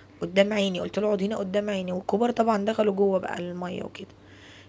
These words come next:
هنا يوسف طبعا ايه كان خلص الجولة بتاعته بالخيل وقال لي: "صوريني يا خالته"، فصورته. وبقول لكم حط اللايك.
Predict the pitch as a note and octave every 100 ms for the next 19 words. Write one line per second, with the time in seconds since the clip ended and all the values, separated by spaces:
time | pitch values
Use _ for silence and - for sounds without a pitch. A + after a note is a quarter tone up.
0 | - A3+ G#3+ G#3 G#3 G3 G3+ G3+ G3 G3+
1 | G3+ G3+ - - - - - - F#3 -
2 | G#3+ G3+ F3+ G3 G3 F#3+ - G#3 G#3 G3
3 | F#3 - B3 C#4 G3+ G3 G#3 G3+ F#3+ F#3
4 | F#3+ G3 F#3+ G#3+ A3+ B3 D4 - - -
5 | - - - - - - - G3 F#3+ F#3
6 | F3+ G3+ - B3 D4+ - - - - -
7 | - - - - - - - - - -
8 | - - F#3+ F#3+ F#3+ - - G#3 - F#3+
9 | F#3 A3 B3